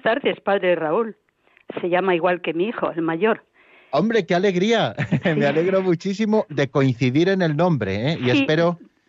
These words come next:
Speaker 1: por
Speaker 2: que
Speaker 1: eso
Speaker 2: su
Speaker 1: tengo
Speaker 2: hijo
Speaker 1: una,
Speaker 2: sea
Speaker 1: tengo
Speaker 2: muy
Speaker 1: una
Speaker 2: bueno.
Speaker 1: especial particularidad <laughs> en,
Speaker 2: <laughs>
Speaker 1: en escucharlo, por eso. Aparte de lo bien, vamos,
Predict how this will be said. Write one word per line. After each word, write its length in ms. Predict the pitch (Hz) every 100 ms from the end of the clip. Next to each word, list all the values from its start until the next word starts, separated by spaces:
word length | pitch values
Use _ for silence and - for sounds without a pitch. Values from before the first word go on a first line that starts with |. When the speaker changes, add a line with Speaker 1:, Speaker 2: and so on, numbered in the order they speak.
| _ _
Speaker 1:
por 120 | 226
Speaker 2:
que 60 | 240
Speaker 1:
eso 140 | 285
Speaker 2:
su 140 | 139 160
Speaker 1:
tengo 140 | 269
Speaker 2:
hijo 160 | 175 170
Speaker 1:
una, 100 | 165
Speaker 2:
sea 280 | - 160 160
Speaker 1:
tengo 80 | 151 190
Speaker 2:
muy 40 |
Speaker 1:
una 120 | 269
Speaker 2:
bueno. 200 | 269 208
Speaker 1:
especial 560 | 226 226 240 220 220 214 -
particularidad 720 | 214 - 185 196 196 190 226 240 - -
<laughs> 360 | - - - -
en, 160 | 349 208
Speaker 2:
<laughs> 240 | 208 -
Speaker 1:
en 160 | 220 214
escucharlo, 640 | 208 214 - 170 165 143
por 220 | 143 180 180
eso. 340 | 170 - - - -
Aparte 760 | - - 208 196 - 165 147 170 _ -
de 140 | 190
lo 140 | 175 165
bien, 440 | 180 196 196 170
vamos, 340 | 165 185 156